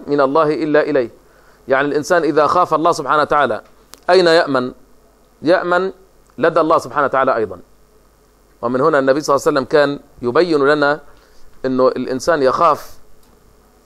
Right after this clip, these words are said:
لأسباب من الله سبحانه وتعالى ويطمئن لأسباب أخرى. فكان من دعائه صلى الله عليه وسلم: "اللهم إني أعوذ بمعافاتك من عقوبتك". يعني هو خايف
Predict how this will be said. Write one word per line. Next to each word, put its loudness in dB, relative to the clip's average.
لأسباب 0
من -2
الله 0
سبحانه -6
وتعالى -2
ويطمئن 0
لأسباب -2
أخرى. -6
فكان 0
من 0
دعائه 0
صلى -4
الله -2
عليه 4
وسلم: -2
"اللهم 0
إني -4
أعوذ 0
بمعافاتك 0
من 0
عقوبتك". -2
يعني 0
هو 4
خايف 0